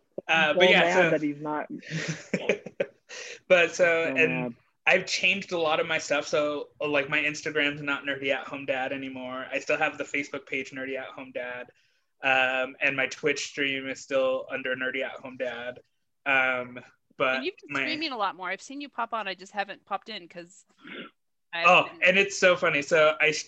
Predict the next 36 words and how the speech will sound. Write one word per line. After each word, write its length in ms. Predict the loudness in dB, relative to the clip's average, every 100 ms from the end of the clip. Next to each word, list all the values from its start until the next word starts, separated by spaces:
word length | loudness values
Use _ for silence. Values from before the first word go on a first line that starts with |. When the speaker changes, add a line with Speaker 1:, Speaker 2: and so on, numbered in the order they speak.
| -14 -20 _ 0
Speaker 1:
I 100 | 0
stream 600 | 0 0 0 0 -6 -12 -18 -8
with, 500 | -2 2 2 0 -8 _ _ _
you 140 | -4
can't 260 | 0 2 2
hear 260 | 2 -2 -2
anybody 460 | -2 -2 0 -2
except 420 | -6 -2 -4 -4
me, 480 | -10 -10 -10 -12 -14 _ _ _
Speaker 3:
Mm-hmm. 280 | -20 -20 -4
Speaker 1:
but 400 | 2 4 4 0 -2 2
in 120 | 2
my 160 | 4 0
Speaker 3:
You 40 |
do 80 | 2
Speaker 1:
ear, 300 | 2 2 0
Speaker 3:
Dead 200 | -2 -2
by 300 | -4 -4 -6 -8
Daylight, 440 | -10 -8 -10 -12
right? 220 | -10 -6 0
Speaker 1:
I 40 |
do 140 | 2 4
Dead 160 | 4
by 120 | 4 4
Daylight 360 | 6 4 4
with 220 | 0 -2
coworkers. 1000 | -2 0 2 2 -2 -8 -8 -12 -14 -18 _ _ _ _ _ 0
Speaker 3:
Yeah, 380 | 2 4 2 0
I 40 |
need 100 | -4
to 60 | -8
Speaker 1:
Um, 40 |
Speaker 3:
get, 100 | -8 -8
I 80 | -10
need 160 | -10
to 120 | -12